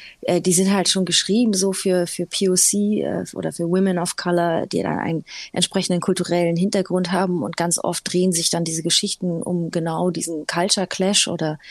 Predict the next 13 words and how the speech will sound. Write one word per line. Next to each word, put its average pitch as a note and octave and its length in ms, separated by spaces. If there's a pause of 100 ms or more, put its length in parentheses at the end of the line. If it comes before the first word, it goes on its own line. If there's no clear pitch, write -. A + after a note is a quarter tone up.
(240)
ne, A3+ 200
die, E3+ 400
die E3 80
Missverständnisse, F3+ 760
die E3+ 140
es - 120
dann D#3+ 160
irgendwie E3+ 240
kulturell F3 520
bedingt E3 380
gibt - 280 (400)
im F#3+ 180
Zusammenleben. F3+ 720